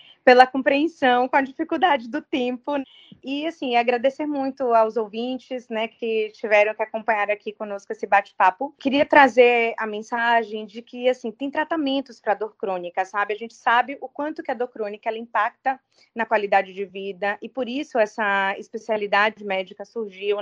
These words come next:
pela necessidade de ter um olhar focado nas diferentes possibilidades terapêuticas pra esse paciente, pra fornecer uma gama maior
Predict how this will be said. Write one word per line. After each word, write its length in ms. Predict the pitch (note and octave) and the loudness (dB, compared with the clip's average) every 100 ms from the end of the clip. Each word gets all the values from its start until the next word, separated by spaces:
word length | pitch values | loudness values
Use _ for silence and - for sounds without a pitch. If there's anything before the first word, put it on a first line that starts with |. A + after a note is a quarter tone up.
| G3+ | 0
pela 180 | A#3 A3+ | 0 0
necessidade 800 | A#3 A#3 A#3 B3 G#3 A3 A#3+ A#3 | -4 -8 -16 -2 0 2 -2 -6
de 60 | |
ter 180 | - A#3+ | -6 -4
um 120 | A#3+ | -2
olhar 520 | C4+ D#4 A3+ G#3 A3+ A#3+ | -2 0 2 2 0 -4
focado 580 | C#4+ - A#3+ A3+ C4 B3+ | -8 -4 0 0 0 -4
nas 220 | G3+ A3+ | -2 -2
diferentes 540 | A3 G3+ B3 A#3+ D#4 - | -2 -8 -2 -2 -2 -4
possibilidades 760 | D4+ C#4+ A3 A#3 G3 G#3 G3 | -4 -4 -2 0 2 2 0
terapêuticas 800 | - B3 C4+ - A3+ C4 - A#3 | 0 2 2 0 0 0 -8 -12
pra 160 | - G3+ | -8 -8
esse 140 | G3+ | -6
paciente, 760 | - G3 G3 F#3 G3 G3+ A3 - _ _ | -8 -8 -10 -10 -10 -6 -6 -6 _ _
pra 120 | A#3 | -2
fornecer 760 | A3+ A#3 B3+ C4 - C4+ D4+ F4+ | -2 -2 -2 -2 2 4 4 2
uma 140 | B3 B3 | -2 -2
gama 420 | G#3+ B3+ F4+ F4+ | 0 0 2 2
maior 480 | C#4 G#3+ G3 G3 | 2 2 2 0